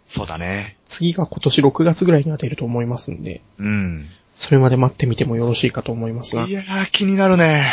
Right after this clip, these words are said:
Speaker 2: いやー。で、まあ、これ、一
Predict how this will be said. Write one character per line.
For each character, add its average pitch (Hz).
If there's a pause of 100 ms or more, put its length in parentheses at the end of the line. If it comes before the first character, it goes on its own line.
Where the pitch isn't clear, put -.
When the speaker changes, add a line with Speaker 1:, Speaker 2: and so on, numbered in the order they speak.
(380)
Speaker 2:
い 123
や 120 (1500)
ー。 -
で、 160
ま 160
あ、 131
こ 139
れ、 139 (360)
一 233